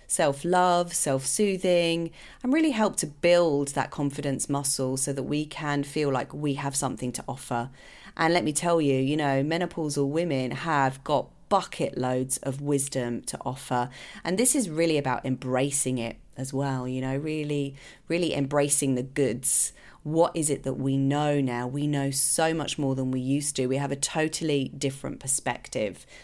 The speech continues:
than we used to. So, so I just want to tell you a little bit about my menopausal journey.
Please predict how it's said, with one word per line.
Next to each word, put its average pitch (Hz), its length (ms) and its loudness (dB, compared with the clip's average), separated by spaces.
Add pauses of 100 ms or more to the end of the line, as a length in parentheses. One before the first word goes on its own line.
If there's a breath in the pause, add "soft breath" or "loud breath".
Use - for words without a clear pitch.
(160 loud breath)
than 120 220 -2
we 123 80 -4
used 110 400 -4
to. - 240 -8
So, 113 400 -2 (1600 loud breath)
so 285 460 6
I 294 180 6
just 440 200 0
want 339 100 6
to 240 80 4
tell 220 160 2
you 190 160 4
a - 20 8
little 170 220 2
bit - 140 4
about 147 300 4
my 151 280 0
menopausal 143 720 0
journey. 139 720 2